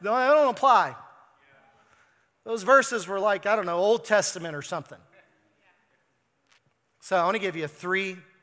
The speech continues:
peace principles, maybe four, that I think can help you if you're stressed.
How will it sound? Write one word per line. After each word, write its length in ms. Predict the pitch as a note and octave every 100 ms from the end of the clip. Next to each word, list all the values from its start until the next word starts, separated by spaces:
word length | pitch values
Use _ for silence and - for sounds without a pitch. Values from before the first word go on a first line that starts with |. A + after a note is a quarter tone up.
| -
peace 240 | F#3 D#3
principles, 560 | E3+ D3 D#3 D3 C#3+ D3+
maybe 240 | D#3 E3
four, 420 | - D#3+ C#3 C3 - _ _ _ _
that 160 | D3 F3
I 160 | A3
think 340 | A3+ G3+ F3 -
can 140 | E3+
help 320 | D3+ G3 F#3+
you 140 | D3 C#3
if 160 | E3 -
you're 80 |
stressed. 760 | C#3+ - - C#3 A#2 - -